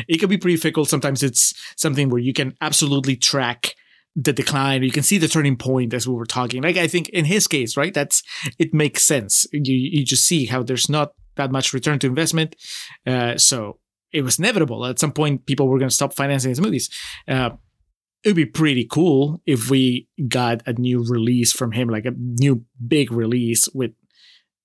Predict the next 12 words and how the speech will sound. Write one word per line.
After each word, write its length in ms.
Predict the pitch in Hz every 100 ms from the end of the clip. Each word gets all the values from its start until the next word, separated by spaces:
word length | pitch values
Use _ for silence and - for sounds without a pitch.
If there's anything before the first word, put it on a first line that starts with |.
| _ -
an 80 | 143
all-star 400 | 131 127 - 127
cast 440 | - 131 127 - 127
again, 360 | 110 117 113
and 120 | 107 113
it 140 | 117
was 180 | 120 110
just, 220 | 127 -
like, 120 | 117
a 60 | 117
big 340 | 117 147 117
deal. 380 | 131 123 127